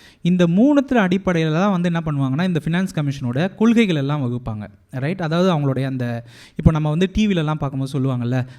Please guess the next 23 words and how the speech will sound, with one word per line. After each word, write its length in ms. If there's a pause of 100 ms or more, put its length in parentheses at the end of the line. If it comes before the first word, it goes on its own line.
(100)
நாற்பத்தி 360
ஒரு 140
விழுக்காடு 420
இந்த 140
முறை 200
கொடுத்துருக்காங்க, 640 (400)
அ, 260
அதாவது 280
அந்த 220
டெவல்யூஷன் 560
ஃபண்ட்லேருந்து 340
ஃபார்ட்டி 200
ஒன் 140
பர்சன்டேஜ் 420
வரும் 240 (280)
அப்படின்றத, 400
அந்த 300
ஃபார்ட்டி 220
ஒன் 120
பர்சன்டேஜ்ன்றது 680
வந்து 280
சென்டர் 440
இவ்வளோ 200